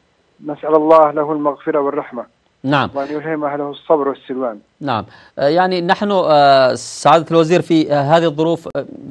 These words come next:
Speaker 2: كيف تمثل، آه، خسارة مثل، آه، هذه ال-، القامة والهامة السياسية الكبيرة مثل الدكتور عبد الكريم الإرياني؟
Speaker 1: آه،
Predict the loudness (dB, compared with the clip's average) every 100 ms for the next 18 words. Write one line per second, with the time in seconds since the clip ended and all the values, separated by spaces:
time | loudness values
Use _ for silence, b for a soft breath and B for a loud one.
0 | -4 0 0 -2 -6 -4 0 0 4 4
1 | 4 2 0 2 2 2 -4 -2 -2 b
2 | b b 4 4 4 2 0 -2 -2 0
3 | 0 0 0 0 2 2 2 2 0 0
4 | -2 -2 -2 -2 -2 -4 b b -4 -2
5 | 0 -2 0 0 0 -2 -4 0 0 0
6 | -4 -4 -4 -6 -6 -6 -4 0 0 -2
7 | -12 _ _ _ _ _ _ _ _ _
8 | _ _ _ _ _ _ _ _ _ _
9 | -4 0 0